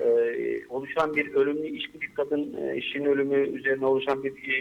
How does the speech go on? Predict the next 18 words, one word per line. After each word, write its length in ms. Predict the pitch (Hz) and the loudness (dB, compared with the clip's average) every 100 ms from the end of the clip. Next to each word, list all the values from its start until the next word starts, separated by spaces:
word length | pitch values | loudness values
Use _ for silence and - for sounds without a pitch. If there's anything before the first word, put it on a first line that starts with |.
| 117 | -4
iş 180 | 139 - | -6 -4
kazası, 440 | - 123 123 117 131 | 2 4 4 2 -2
iş 140 | - | -10
cinayetine 480 | 135 131 123 - 123 | -8 -8 -8 -6 -4
yönelik 340 | 123 139 180 | -4 -6 -6
incelemeleri 800 | 165 151 151 147 147 143 151 - | -6 0 2 4 4 2 0 0
ve 160 | 139 135 | 0 0
bilirkişi 400 | - 139 - 147 | -8 -14 -6 0
raporları 460 | 143 147 147 165 | 2 4 2 2
söz 260 | 170 127 - | 0 -4 -4
konusu 300 | 104 101 107 | -10 -6 -2
olmuştu. 480 | 104 104 - 180 214 - - _ _ | -2 -4 -4 -2 -2 -4 -20 _ _
Yine 140 | 175 175 | 2 4
aynı 220 | 170 175 | 4 0
şekilde 380 | 175 165 160 156 | -4 -4 0 2
burada 320 | 160 160 165 | 4 2 4
alanda, 420 | 147 147 147 147 | 2 2 -2 -4
e, 600 | 151 147 - 131 131 131 | -6 -6 -2 0 2 0